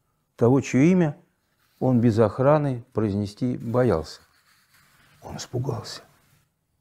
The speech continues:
Они стояли голые друг против друга. Один, что маленького роста, дрожал от страха. Боялся он того, который выше его намного. А тот другой, который намного выше,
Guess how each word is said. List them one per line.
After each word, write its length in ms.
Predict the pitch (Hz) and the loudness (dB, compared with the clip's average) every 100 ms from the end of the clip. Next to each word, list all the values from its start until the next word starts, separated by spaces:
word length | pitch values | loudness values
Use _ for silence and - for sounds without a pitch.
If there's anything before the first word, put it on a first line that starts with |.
| _ - | _ -8
Они 220 | 110 120 | -2 0
стояли 320 | - 110 98 | 2 2 2
голые 420 | 98 156 160 107 | 2 4 4 4
друг 360 | 87 101 110 - | 2 4 4 2
против 340 | 117 107 95 | -2 0 -2
друга. 400 | 104 127 98 82 - _ _ _ _ _ _ _ - | 0 0 0 -4 -10 _ _ _ _ _ _ _ -6
Один, 500 | 107 117 139 131 - _ | 0 2 2 0 -6 _
что 220 | - - 113 | -8 -2 0
маленького 440 | 113 98 98 117 | 2 0 0 2
роста, 340 | 185 190 95 - _ _ _ - | 2 0 -8 -12 _ _ _ -6
дрожал 420 | 95 87 131 139 | -2 0 0 -2
от 100 | 113 | -4
страха. 500 | - 101 95 - - _ _ _ _ _ _ - | 0 0 0 -4 -14 _ _ _ _ _ _ -4
Боялся 540 | 101 120 135 127 139 | 2 4 2 0 -2
он 120 | 120 | -2
того, 520 | 117 123 139 170 165 _ _ _ _ | 2 4 4 2 0 _ _ _ _
который 340 | 101 - 127 | -6 -2 0
выше 520 | 143 160 113 - 107 - | 0 -2 -2 -10 -14 -12
его 340 | 123 110 98 | -4 -2 -2
намного. 540 | 98 110 131 117 80 78 _ _ _ _ _ _ _ _ _ - | -2 -2 0 -2 -2 -8 _ _ _ _ _ _ _ _ _ -16
А 120 | 101 | -2
тот 160 | 143 | 0
другой, 300 | 131 156 208 202 | 2 2 2 2
который 380 | 123 135 127 | 2 4 4
намного 440 | 104 113 131 123 113 | 4 2 4 4 4
выше, 360 | 127 107 87 | 2 0 -4